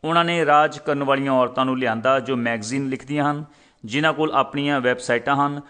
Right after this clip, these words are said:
ਅਤੇ ਆਪਣੇ ਪਤੀ ਨੂੰ ਬੈੱਡਰੂਮ ਵਿੱਚ ਪ੍ਰਚਾਰ ਕਰਦੀਆਂ ਹਨ।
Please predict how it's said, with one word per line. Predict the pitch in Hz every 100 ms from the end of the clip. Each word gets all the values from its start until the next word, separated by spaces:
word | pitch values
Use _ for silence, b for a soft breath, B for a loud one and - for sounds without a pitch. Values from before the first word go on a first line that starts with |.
| B B 139
ਅਤੇ | 160
ਆਪਣੇ | 151 147 156
ਪਤੀ | 151 151 147 147
ਨੂੰ | 156
ਬੈੱਡਰੂਮ | 123 127 117 143
ਵਿੱਚ | 143 -
ਪ੍ਰਚਾਰ | 127 107 123
ਕਰਦੀਆਂ | 120 131 123 135 143
ਹਨ। | 147